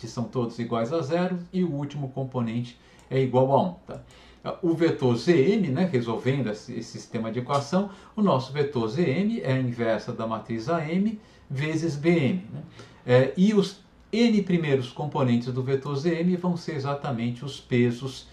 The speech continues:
dos ativos, né, um, dois, até N, tá? Na nossa carteira de ativos, o último componente vai ser, tá, um multiplicador de Lagrange. Então, vamos aplicar esse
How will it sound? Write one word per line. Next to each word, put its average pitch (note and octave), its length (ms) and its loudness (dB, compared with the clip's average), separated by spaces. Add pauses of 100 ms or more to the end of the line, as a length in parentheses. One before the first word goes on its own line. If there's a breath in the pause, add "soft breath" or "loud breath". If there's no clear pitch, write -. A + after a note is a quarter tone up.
(240 loud breath)
dos C3 200 0
ativos, B2 760 -2
né, B2 240 0
um, A#2+ 240 -2
dois, G2+ 380 -2
até G#2+ 280 -4
N, C3+ 300 0
tá? C#3 280 -4 (180 loud breath)
Na C#3+ 100 0
nossa G#2+ 260 0
carteira B2 380 0
de C#3 100 -2
ativos, F#3 520 0
o F#3 60 0
último E3+ 360 0
componente D3+ 840 -4 (320 loud breath)
vai C#3+ 180 0
ser, A#2+ 400 -4 (160)
tá, - 180 0
um C3+ 160 -2
multiplicador A#2+ 760 -2
de B2 120 -8
Lagrange. B2 540 -4
Então, B2 220 -2
vamos C3+ 240 -2
aplicar A#2 520 0
esse - 160 -8